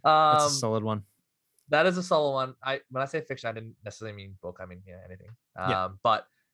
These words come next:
Speaker 2: specifically at a point, um, kind of, you know, that classic line, like,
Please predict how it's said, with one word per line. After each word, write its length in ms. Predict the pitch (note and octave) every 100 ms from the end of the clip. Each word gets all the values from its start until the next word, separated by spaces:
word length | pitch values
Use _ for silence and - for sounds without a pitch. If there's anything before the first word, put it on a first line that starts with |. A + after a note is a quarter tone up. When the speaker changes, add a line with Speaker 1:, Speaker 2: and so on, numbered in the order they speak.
| _ _
Speaker 2:
specifically 520 | - D3 C#3+ D#3+ E3+
at 120 | C#3+ B2+
a 40 |
point, 440 | - - A2+ G#2+ -
um, 540 | G2+ G2 F#2+ F#2+ F#2+ F#2+ _ -
kind 140 | A#2+
of, 120 | G2+ - _ -
you 120 | C3+
know, 160 | A2+
that 220 | G#2+ A2+ -
classic 480 | A2 G#2+ - G#2+
line, 340 | G2+ G2 F#2+ F#2
like, 140 | F#2